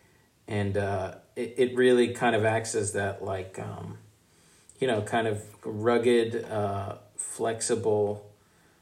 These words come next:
um, multi-purpose planner that I never knew I needed.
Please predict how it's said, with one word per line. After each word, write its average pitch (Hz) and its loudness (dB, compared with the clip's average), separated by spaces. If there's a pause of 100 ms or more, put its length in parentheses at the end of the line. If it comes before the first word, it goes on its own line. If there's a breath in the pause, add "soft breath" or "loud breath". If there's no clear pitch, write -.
(340 soft breath)
um, 95 -6 (260)
multi-purpose 104 -2 (400)
planner 147 -4
that 131 0
I 113 2
never 156 0
knew 165 4
I 160 4
needed. 139 -2